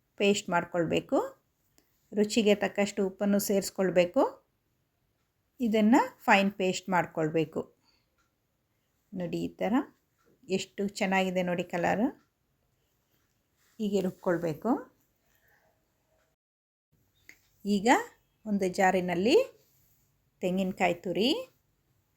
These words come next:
ಕಡಲೆ, ಹಸಿರು ಮೆಣಸಿನಕಾಯಿ,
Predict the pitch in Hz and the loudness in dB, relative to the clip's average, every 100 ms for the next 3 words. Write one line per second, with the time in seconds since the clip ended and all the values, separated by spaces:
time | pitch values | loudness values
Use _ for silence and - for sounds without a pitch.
0 | _ _ - 185 160 170 170 202 349 - | _ _ -6 -6 -4 -4 0 0 0 -4
1 | _ _ _ _ _ _ _ _ _ _ | _ _ _ _ _ _ _ _ _ _
2 | _ _ _ _ _ _ _ _ _ _ | _ _ _ _ _ _ _ _ _ _
3 | _ _ _ _ _ _ _ _ 190 - | _ _ _ _ _ _ _ _ -12 -4
4 | 208 208 185 175 - 180 165 - 165 170 | 0 0 -2 -4 -8 -10 -8 -4 0 2
5 | 226 | 0